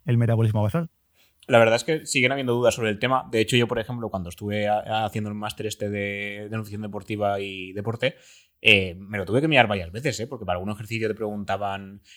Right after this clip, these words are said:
Speaker 2: eh, pues, a esta persona qué tipo de alimentación le darías y tienes que calcular un poco cuántas calorías necesita.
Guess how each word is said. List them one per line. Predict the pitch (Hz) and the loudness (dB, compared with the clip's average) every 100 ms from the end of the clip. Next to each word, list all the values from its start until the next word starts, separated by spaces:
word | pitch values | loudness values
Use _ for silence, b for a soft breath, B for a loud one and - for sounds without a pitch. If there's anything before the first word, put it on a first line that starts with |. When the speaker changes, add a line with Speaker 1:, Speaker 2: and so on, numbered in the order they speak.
| B | B
Speaker 2:
eh, | - 98 98 92 90 | 2 2 2 -2 -8
pues, | - - | -10 -6
a | |
esta | 110 135 | -4 -2
persona | 131 151 165 170 165 | -4 -4 -6 -8 -8
qué | 135 | -8
tipo | 127 127 | -6 -2
de | 123 | -2
alimentación | 123 117 123 | -4 -10 -6
le | 113 | -4
darías | 95 127 147 143 | -2 0 0 -2
y | 123 | -4
tienes | 101 | -8
que | 98 | -6
calcular | 101 98 101 | -8 -6 -6
un | 95 | -8
poco | 101 117 120 - | -6 -4 -4 -6
cuántas | - 104 101 95 | -4 -2 -4 -10
calorías | 95 95 90 | -10 -10 -10
necesita. | 90 113 185 - | -8 -6 -6 -10